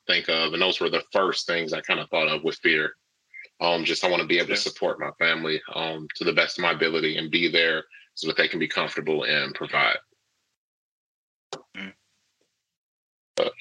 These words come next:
Speaker 1: I don't know. What do you
Speaker 2: So,
Speaker 1: guys think?
Speaker 2: I haven't watched, I think I only watched a couple episodes, but do you remember in, uh, in Insecure where she goes to the club or a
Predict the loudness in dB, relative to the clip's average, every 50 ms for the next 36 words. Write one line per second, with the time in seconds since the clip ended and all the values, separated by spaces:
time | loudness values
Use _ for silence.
0 | -14 -16 -2 0 2 2 4 2 2 2 2 2 4 2 2 0 0 -2 -2 -4
1 | -4 -4 -6 _ _ _ _ _ _ _ _ _ -20 -20 _ _ -20 -18 -16 -16
2 | -14 -14 -14 -14 -14 -14 -16 -18 _ 0 2 2 4 4 2 0 -2 -4 -6 -2
3 | 0 2 2 2 0 _ _ _ _ _ _ _ -16 -16 -16 _ _ _ 0 0
4 | 2 4 4 4 4 2 2 0 0 2 2 0 0 -2 -8 -16 -6 -4 -4 -2
5 | -2 -4 -6 -6 -6 -6 -4 0 0 0 0 0 -4 -6 -8 -6 -4 -2 -2 -2
6 | -2 -2 -2 -2 -4 -4 -2 0 0 -2 0 0 0 0 0 0 0 0 0 -2
7 | -2 -2 -2 -2 -2 -2 -2 0 0 0 0 2 0 0 -2 -4 -6 _ _ _
8 | _ _ _ -20 -20 _ _ _ _ _ _ -2 0 2 4 4 4 4 2 2
9 | 0 2 0 0 -2 -2 0 0 2 2 0 0 -2 -4 -6 -2 0 2 2 2
10 | 2 0 0 -2